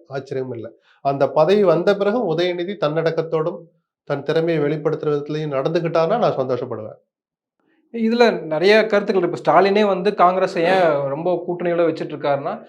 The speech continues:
Speaker 2: அடுத்து அவர், அ, இந்தியா கூட்டணி தான் ஆட்சிக்கு வருவதற்கான ஒரு வாய்ப்புகள் இருக்கு. அது இப்பயே கூட்டணி உறுதிப்படுத்தி வச்சுக்கிறது நல்லதுன்னு தான் காங்கிரஸோட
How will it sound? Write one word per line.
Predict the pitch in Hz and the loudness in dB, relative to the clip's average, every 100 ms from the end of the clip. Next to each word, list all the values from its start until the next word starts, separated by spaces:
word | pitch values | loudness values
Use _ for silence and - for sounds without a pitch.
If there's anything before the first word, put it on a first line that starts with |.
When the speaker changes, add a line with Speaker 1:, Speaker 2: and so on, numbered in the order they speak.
| _ _ _ _ _ - | _ _ _ _ _ -6
Speaker 2:
அடுத்து | 127 208 220 247 240 208 | -2 0 0 4 6 6
அவர், | 175 165 156 156 | 4 0 -2 -4
அ, | 143 135 | -2 -2
இந்தியா | 139 175 202 | 0 2 2
கூட்டணி | 175 190 | 0 0
தான் | 185 190 | 2 4
ஆட்சிக்கு | 185 185 175 | 4 2 0
வருவதற்கான | 170 170 165 165 165 165 | 2 2 2 2 2 4
ஒரு | 151 143 | 2 2
வாய்ப்புகள் | 143 175 165 160 | 2 0 0 -2
இருக்கு. | 143 139 202 | -4 -2 0
அது | 190 | 0
இப்பயே | 160 165 185 185 | 0 0 0 0
கூட்டணி | 165 175 170 | -4 -4 -2
உறுதிப்படுத்தி | 156 165 170 160 156 | -2 -2 -2 -2 -4
வச்சுக்கிறது | 147 147 156 143 | -6 -6 -6 -2
நல்லதுன்னு | 151 160 156 | -2 -2 0
தான் | 170 185 143 131 | 0 2 0 -4
காங்கிரஸோட | 147 160 160 160 | -4 -2 -2 -2